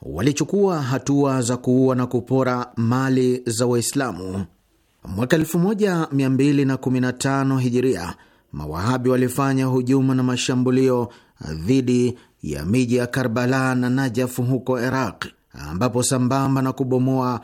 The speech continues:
haram tukufu ya Imam Husein alayhi salam,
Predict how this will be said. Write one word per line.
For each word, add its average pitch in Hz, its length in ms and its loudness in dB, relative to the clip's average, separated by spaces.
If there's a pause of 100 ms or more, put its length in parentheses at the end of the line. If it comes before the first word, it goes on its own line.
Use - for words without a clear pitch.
(160)
haram 135 420 0
tukufu 127 460 0
ya 123 220 0
Imam 123 440 2
Husein 127 500 0
alayhi 127 440 0
salam, 101 540 -2